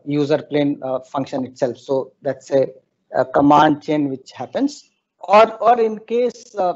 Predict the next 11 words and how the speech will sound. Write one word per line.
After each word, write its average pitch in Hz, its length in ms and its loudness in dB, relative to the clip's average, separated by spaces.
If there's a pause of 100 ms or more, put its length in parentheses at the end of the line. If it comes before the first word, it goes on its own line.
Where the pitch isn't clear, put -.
if, 170 400 -6 (160)
if 185 120 -4
a 190 60 -4
particular 208 580 -2
speed 220 380 -8
has 175 280 -2
to 190 100 -12
be 180 220 -6 (100)
throttled, 175 460 0 (140)
uh, 139 160 -6 (220)
uh, 127 280 -10